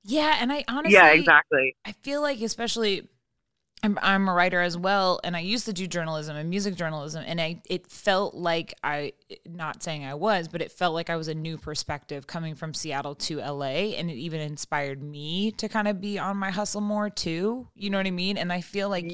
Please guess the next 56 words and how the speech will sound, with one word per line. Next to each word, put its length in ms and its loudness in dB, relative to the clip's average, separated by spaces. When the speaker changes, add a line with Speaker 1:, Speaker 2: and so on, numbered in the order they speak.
Speaker 2:
Yeah, 320 12
Speaker 1:
being 200 12
Speaker 2:
and 100 10
Speaker 1:
from 140 -2
the 140 -8
East 140 -2
Speaker 2:
you 80 -6
said 60 6
you 60 8
Speaker 1:
Coast 180 2
Speaker 2:
write 180 12
for 140 10
a 120 8
T 200 -2
V 200 2
show 300 10
now, 260 10
right? 300 8
Speaker 1:
Yeah, 400 6
I 60 2
write 200 2
for 80 -4
T 200 0
V 180 0
now. 220 2
That's, 180 -4
like, 160 0
why 140 8
I 240 12
was 80 12
Speaker 2:
Yeah. 220 10
Speaker 1:
late 120 -8
today, 420 -2
'cause 140 -8
I 60 -4
was 180 -4
stressing 500 4
about 220 6
work. 180 8
But 180 8
yeah, 160 10
so, 220 4
like, 260 2
it, 120 2
the 60 6
Speaker 2:
<laughs> 20 2
Yeah. 20 -
Speaker 1:
transitions 880 6
and 160 2
the 80 -4
opportunities 760 -2
as 160 0
a 80 -2
writer 420 0
are 140 -2
slightly 960 -2